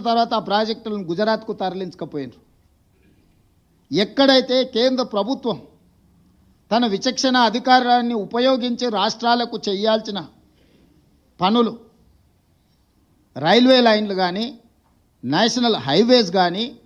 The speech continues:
మెట్రో విస్తరణ కానీ, మూసీ నది లాంటి కీలకమైన ప్రాజెక్టులు కానీ, సాగునీటి ప్రాజెక్టుల్లో జాతీయ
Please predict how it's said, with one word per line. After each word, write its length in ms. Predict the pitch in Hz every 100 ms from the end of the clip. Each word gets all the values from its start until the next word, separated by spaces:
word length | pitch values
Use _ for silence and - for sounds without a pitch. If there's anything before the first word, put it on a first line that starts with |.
| _ _ _ _ _ _ _ -
మెట్రో 420 | 131 180 185 247 226
విస్తరణ 440 | 190 - 254 233 226
కానీ, 320 | 202 185 214 - - _ _ _ _ _ _ _ -
మూసీ 440 | 123 175 262 269 269
నది 240 | 240 233
లాంటి 360 | 233 226 226 226 170 - _ _ _ _ _
కీలకమైన 600 | - 240 285 277 254 247 233 -
ప్రాజెక్టులు 540 | 190 226 233 233 208
కానీ, 260 | 190 180 220 302 _ _ _ _ _ _ _ _ _
సాగునీటి 680 | - 180 233 262 269 262 262 254 - -
ప్రాజెక్టుల్లో 600 | 190 214 233 240 247 240 233 160
జాతీయ 400 | 160 208 240 269